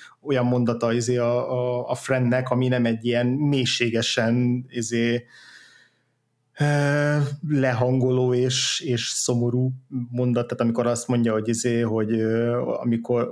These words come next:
hogy, hogyha szerelmes vagy egy, ö, nős férfiba, akkor nem le-, akkor nem szabad, izé, ö, sminket viselned, és ezt már megtanulhattam volna.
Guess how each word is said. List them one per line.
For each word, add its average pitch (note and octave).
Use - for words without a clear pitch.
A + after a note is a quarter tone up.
hogy, A#2
hogyha A#2+
szerelmes B2
vagy A#2+
egy, A#2+
ö, A#2+
nős B2+
férfiba, B2+
akkor A#2+
nem A#2+
le-, A#2
akkor A#2+
nem A#2
szabad, A2+
izé, C3
ö, B2+
sminket B2
viselned, C3
és A2+
ezt A2+
már G#2+
megtanulhattam B2+
volna. C#3